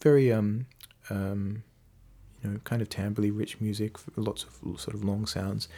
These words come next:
and, but it's called, um, uh, Portmanteau Jacuzzi,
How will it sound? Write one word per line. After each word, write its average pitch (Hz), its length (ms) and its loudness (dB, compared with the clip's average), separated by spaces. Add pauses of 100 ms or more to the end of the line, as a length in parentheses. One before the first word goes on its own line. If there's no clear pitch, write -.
(420)
and, 101 320 0 (100)
but 107 160 0
it's 113 120 -4
called, 110 400 2
um, 101 400 0 (800)
uh, 101 500 -2 (3000)
Portmanteau 139 760 2
Jacuzzi, 110 640 -4